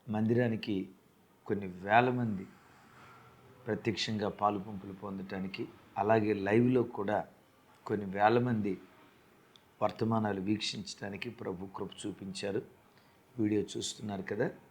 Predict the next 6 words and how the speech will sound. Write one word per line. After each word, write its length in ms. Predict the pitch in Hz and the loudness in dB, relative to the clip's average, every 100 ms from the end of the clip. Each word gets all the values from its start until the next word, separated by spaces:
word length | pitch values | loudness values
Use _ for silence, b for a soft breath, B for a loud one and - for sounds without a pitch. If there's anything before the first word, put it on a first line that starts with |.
| - 95 | -16 -4
గడిచిన 380 | 101 101 110 98 | -2 -2 -6 -4
రాత్రి 520 | 101 107 - 123 - - - - - - _ - | -2 -2 -2 -4 -4 -10 -20 -20 -20 -20 _ -8
మందిరంలో 460 | 104 104 110 107 101 | -4 2 2 2 0
జరిగిన 420 | 98 98 98 98 | 0 -2 -4 -4
ఉపవాస 600 | 95 92 117 107 95 - | -6 -6 -6 -6 -4 -8
ప్రార్థన 720 | 98 - 98 92 98 92 85 | -12 -8 -6 -6 -6 -8 -8